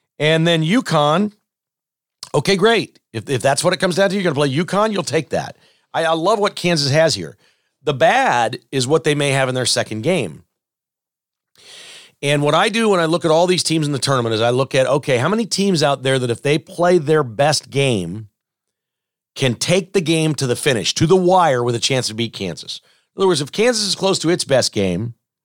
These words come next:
let's say, and then let's say Arkansas is close to its best game, what happens? That's gonna be a really good game. I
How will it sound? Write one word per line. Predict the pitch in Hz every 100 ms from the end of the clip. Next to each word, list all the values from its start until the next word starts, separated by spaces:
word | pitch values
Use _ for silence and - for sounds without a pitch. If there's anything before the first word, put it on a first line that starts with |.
| _
let's | 123 -
say, | - 92 87 135 - _ _ _ _ _ _ _
and | 160
then | 214 254
let's | 240 -
say | 190 190 180 175 147 _ _ _
Arkansas | 180 220 202 175 175 165
is | -
close | 156 156
to | - 151
its | 190 190
best | 113 127 98 -
game, | 101 76 - - _ _ -
what | 196
happens? | 180 123 - - - - - _ _ _ _ _ _
That's | - 143
gonna | 170
be | 147
a | 120
really | 123 123
good | 113 107
game. | 117 131
I | -